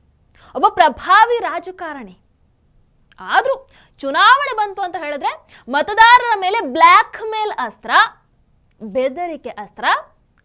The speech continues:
ಖಂಡಿತವಾಗ್ಲೂ ಪ್ರಯೋಗ ಮಾಡ್ತಾನೇ ಇರ್ತಾರೆ. ಓಟ್ ಕೊಡದೆ ಹೋದ್ರೆ "ನಾನ್ ಹಾಗ್ ಮಾಡ್ತೀನಿ, ನಾನ್ ಹೀಗ್ ಮಾಡ್ತೀನಿ" ಅಂತ ಆವಾಜ್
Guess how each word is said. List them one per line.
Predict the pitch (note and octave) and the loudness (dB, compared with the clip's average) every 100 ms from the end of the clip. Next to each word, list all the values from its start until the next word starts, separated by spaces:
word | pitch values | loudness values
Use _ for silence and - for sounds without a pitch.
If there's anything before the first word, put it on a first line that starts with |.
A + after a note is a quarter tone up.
| _ | _
ಖಂಡಿತವಾಗ್ಲೂ | D4 D#4+ E4 C#4+ A3+ G3+ E4+ | -18 -14 -14 -16 -18 -16 -16
ಪ್ರಯೋಗ | A4 A#3+ G3+ F4 | -14 -14 -14 -14
ಮಾಡ್ತಾನೇ | A#4 B4 B4+ A4 F4 B3+ | -12 -12 -12 -14 -14 -14
ಇರ್ತಾರೆ. | G#4 F4+ B3 F#3+ _ _ _ _ _ _ - | -16 -16 -20 -20 _ _ _ _ _ _ -10
ಓಟ್ | B3+ D#4+ A4+ C5+ | 6 8 8 4
ಕೊಡದೆ | A4+ A4 A4+ | 0 0 0
ಹೋದ್ರೆ | F4+ A4+ A#4 C#4+ - _ _ _ _ - | 2 2 0 -8 -14 _ _ _ _ -10
"ನಾನ್ | C4 | -8
ಹಾಗ್ | C#4+ D#4+ F#4+ G4 G4 | 0 6 6 4 2
ಮಾಡ್ತೀನಿ, | F#4+ F#4+ F#4 F4+ F#4 E4 G#3 - _ A3 | 0 -2 -6 -6 -6 -6 -10 -14 _ -10
ನಾನ್ | C4 C#4 | -6 -6
ಹೀಗ್ | D4 E4+ A#4 A4 G4 | -4 -2 -2 -4 -4
ಮಾಡ್ತೀನಿ" | E4 D#4+ B3+ | -6 -6 -12
ಅಂತ | G#3+ A#3+ F4+ - _ - C5 C#5+ | -10 0 0 -2 _ -10 -6 -4
ಆವಾಜ್ | C#4 F#4 | -4 -6